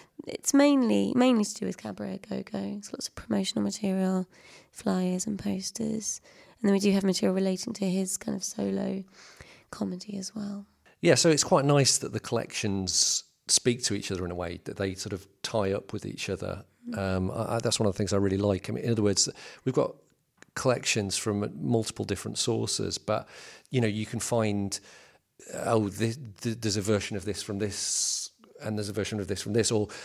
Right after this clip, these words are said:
Speaker 2: this is about this performer who's not, you know, donated, but also in this other colle-, collection, we've also got something about the same performer.
Speaker 1: Yeah, a lot of them link together quite nicely, and, and it does give you, 'cause they're quite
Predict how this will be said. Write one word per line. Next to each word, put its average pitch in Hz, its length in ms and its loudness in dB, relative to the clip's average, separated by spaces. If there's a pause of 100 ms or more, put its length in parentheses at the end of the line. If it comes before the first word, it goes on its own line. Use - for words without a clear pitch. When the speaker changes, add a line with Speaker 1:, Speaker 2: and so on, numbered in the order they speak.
(160)
Speaker 2:
this - 180 4
is 110 140 2
about 107 260 -2
this 107 200 0
performer 98 680 -4
who's 104 180 -6
not, 104 280 -2 (400)
you 123 80 0
know, 80 120 -4 (200)
donated, 95 580 -4 (140)
but - 240 -2 (140)
also 113 380 0
in 101 100 0
this 113 120 0
other 117 160 2
colle-, - 240 -8 (180)
collection, - 380 -8
we've 98 140 -8
also 113 180 -4
got - 180 -8
something - 240 -8
about 98 140 -6
the - 60 -10
same 98 200 -4
performer. - 460 -6 (120)
Speaker 1:
Yeah, 196 400 2 (440)
a 233 60 4
lot 247 100 6
of 233 80 2
them 220 140 2
link 214 240 0
together 196 320 -6
quite - 240 -10
nicely, 190 680 -6
and, 214 320 0
and 214 140 4
it - 100 0
does 220 220 2
give - 240 -4
you, 196 240 2 (440)
'cause 247 140 0
they're 247 100 2
quite - 280 2